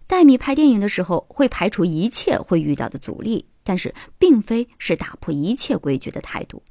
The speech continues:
而是会说：如果规矩阻碍我们去做出自己能够想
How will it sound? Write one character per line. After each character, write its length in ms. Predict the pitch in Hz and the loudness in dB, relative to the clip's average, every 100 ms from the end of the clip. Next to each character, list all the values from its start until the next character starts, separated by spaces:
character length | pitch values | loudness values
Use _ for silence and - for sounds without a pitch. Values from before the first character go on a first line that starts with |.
| - _ - | -20 _ 0
而 100 | 175 | 0
是 140 | 190 | 2
会 140 | 180 | 0
说： 260 | 165 165 180 | 0 0 0
如 160 | 240 381 | 4 4
果 160 | 359 | 6
规 320 | 262 - 339 349 | 2 0 0 0
矩 220 | - 180 | 0 -2
阻 220 | - 160 | 0 -2
碍 240 | - - 320 | -2 -2 -2
我 140 | 165 | 0
们 140 | 131 165 | 0 0
去 180 | - | -2
做 200 | 170 196 | 0 0
出 180 | 156 175 | 0 -2
自 180 | 185 220 | -2 -2
己 160 | 156 151 | 0 0
能 240 | 151 240 | 4 4
够 240 | 339 269 | 4 2
想 320 | 170 - 139 | 0 -4 -6